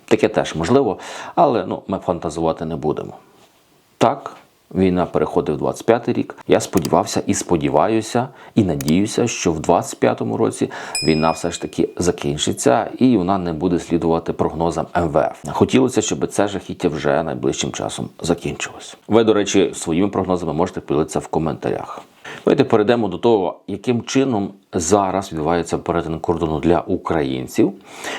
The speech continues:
і що потрібно пам'ятати, щоб не мо-, не отримати ніяких проблем, повернення на кордоні чи ще чогось гіршого. Ну, по-перше, зараз неможливо перетнути кордон з протермінованими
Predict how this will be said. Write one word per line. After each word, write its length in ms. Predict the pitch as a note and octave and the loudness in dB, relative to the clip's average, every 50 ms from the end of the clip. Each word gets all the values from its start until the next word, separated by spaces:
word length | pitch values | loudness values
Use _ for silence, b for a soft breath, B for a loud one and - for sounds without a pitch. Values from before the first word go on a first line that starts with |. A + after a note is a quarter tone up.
| B B | B B
і 60 | C#3 | 0
що 140 | - - - | 4 4 4
потрібно 320 | - C3+ A#2+ C3+ B2+ B2 | 4 4 2 2 0 0
пам'ятати, 800 | G2+ - G2 G#2 G#2 G#2 - G#2+ A2 A#2+ - - A#2+ A2+ A2 G#2+ | -2 0 2 2 2 4 2 2 2 0 0 0 2 2 2 2
щоб 320 | G#2 - - B2 A#2+ A#2+ | 0 -2 -2 -2 -2 -2
не 140 | G2 F2 F2+ | -2 -2 0
мо-, 220 | F2 F2+ G2 F#2+ - | 0 0 0 0 0
не 100 | G2 A2 | 0 0
отримати 500 | G#2+ F#2 - - - G#2+ G2+ F#2 - F#2 | 0 0 0 0 0 0 0 0 -2 -2
ніяких 400 | F2 F#2 F#2 E2+ D#2+ - - E2+ | 0 0 0 -2 -2 -6 -10 -12
проблем, 440 | - - - D3 D3 D#3 D3 C3 G2+ - | -4 -2 0 2 4 2 2 0 -4 -6
повернення 640 | - E2 D2 E2+ G2+ A#2 B2 A#2 - G2 F#2 F#2 F#2 | -4 -2 0 2 2 2 0 -2 -6 -10 -8 -6 -6
на 120 | F2+ F2+ | -6 -6
кордоні 480 | E2+ - F#2 D#2+ D#2+ F2 F2 E2+ E2+ D#2+ | -4 -4 -4 -2 0 0 0 0 0 -2
чи 200 | - - G2 F#2 | -2 -2 -2 -2
ще 260 | - - - F2+ F2+ | -2 0 2 2 2
чогось 560 | F2 - E2 D#2+ D#2+ D#2 D2 C#2+ - - - _ _ _ _ _ _ - | 2 2 -2 0 0 0 -2 -4 -6 -10 -12 _ _ _ _ _ _ -4
гіршого. 400 | - D2+ D#2 D2+ - - - - - _ _ _ _ - - _ B B B B B B B B B B B | 0 2 2 2 0 -4 -12 -14 -18 _ _ _ _ -20 -20 _ B B B B B B B B B B B
Ну, 100 | C#3 - | 2 2
по-перше, 760 | - - - - - G#2+ A#2+ C3+ C3 - - G2 F#2 F#2 - - _ _ _ _ _ _ _ _ _ _ _ - | 2 0 -2 2 2 2 2 2 -2 -4 -2 0 0 -2 -2 -8 _ _ _ _ _ _ _ _ _ _ _ -6
зараз 440 | - D#2 F2 F#2 F#2 F2+ F2 - - | 0 2 2 2 2 2 -2 -2 0
неможливо 640 | E2 F#2+ G2+ G2+ G2+ G2 F2+ E2+ E2+ E2 C2+ B1+ | 2 2 4 4 2 0 0 0 0 0 0 -2
перетнути 480 | - - D#2+ D#2 - - - D#2+ - F2 | -4 -4 -4 -4 -4 -4 -6 -4 -4 -2
кордон 380 | - - G2+ G2 - C3 C3 G#2+ | 0 0 0 2 2 2 0 0
з 180 | - F#2+ A2+ | 0 0 0
протермінованими 1300 | G#2+ - - - - G2+ G2+ - - A2+ G2 E2 E2 D2+ C#2 D2 E2 F#2+ G2+ G#2+ G2+ G2 F#2+ G2 G2 | 0 -2 -4 -6 -2 -2 -2 2 2 2 2 2 -2 -4 -2 -2 -2 -2 -2 -2 -4 -4 -2 -4 -4